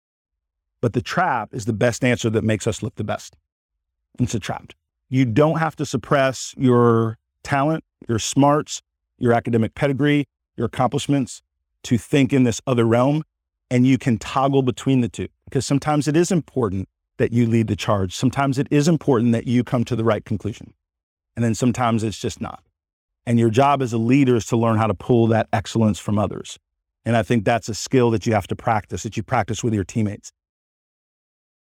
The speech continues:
So one of the things that I learned how to do is be ruthlessly efficient with my time.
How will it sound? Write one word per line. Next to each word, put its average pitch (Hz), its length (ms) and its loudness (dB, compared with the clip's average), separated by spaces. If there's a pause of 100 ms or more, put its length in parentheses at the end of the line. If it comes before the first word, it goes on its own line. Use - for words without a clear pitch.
So - 160 -2
one 160 120 6
of 160 80 2
the 165 80 0
things 139 120 4
that 131 100 4
I - 20 2
learned 123 220 0
how 123 80 0
to 113 100 0
do 110 240 2
is 101 100 -2
be 117 180 0
ruthlessly 113 520 -2
efficient - 380 -4
with 107 100 -4
my 107 140 -4
time. - 380 -8